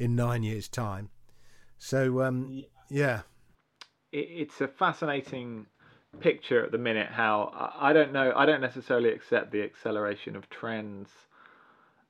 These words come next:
Speaker 2: I think it's so much, it seems so fast and so organised at the minute that I, I,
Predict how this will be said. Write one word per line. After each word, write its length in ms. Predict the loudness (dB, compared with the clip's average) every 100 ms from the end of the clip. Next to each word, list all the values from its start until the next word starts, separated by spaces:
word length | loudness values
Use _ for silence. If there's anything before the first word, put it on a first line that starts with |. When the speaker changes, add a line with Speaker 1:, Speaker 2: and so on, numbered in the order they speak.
| -18
Speaker 2:
I 240 | -10 -8
think 260 | -8 -10 -10
it's 140 | -12
so 320 | -4 2 2
much, 220 | 2 -4 -6 -18 -20 -18
it 140 | -12
seems 240 | -8 -8 0
so 200 | 4 4
fast 460 | 6 4 2 0 -8
and 120 | -12 -6
so 400 | 0 2 2 0 -4 _ _
organised 800 | 2 2 0 -2 -2 -4 -6 -10
at 80 | -10
the 60 |
minute 260 | -10 -10 -10
that 100 | -6
I, 220 | -4 -6
I, 60 | -8